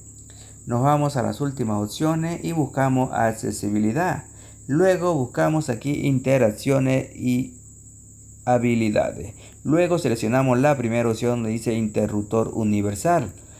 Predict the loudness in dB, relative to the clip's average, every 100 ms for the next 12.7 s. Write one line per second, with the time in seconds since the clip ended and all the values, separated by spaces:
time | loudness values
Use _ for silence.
0 | -20 -10 -4 0 2 2 2 2 2 2
1 | 2 0 -2 -6 -2 0 0 -4 -4 -2
2 | 0 -2 -4 -6 -4 -2 -2 -6 -4 -4
3 | -2 -2 -2 -4 -4 -4 -4 -4 -8 -14
4 | -18 -18 -20 -14 -2 0 4 6 6 4
5 | 0 -4 -2 -2 0 0 2 0 2 0
6 | 0 0 0 -2 -2 -6 -2 -2 0 -2
7 | 2 2 2 -2 2 2 2 -6 -4 0
8 | 2 2 0 0 0 0 0 -4 -8 -20
9 | -20 -14 -2 0 2 0 -4 -2 -2 0
10 | -2 0 -2 -2 0 2 2 0 0 -2
11 | -2 -2 0 -2 -2 -2 -2 -2 -2 -2
12 | -6 -8 -8 -4 -2 -2 -6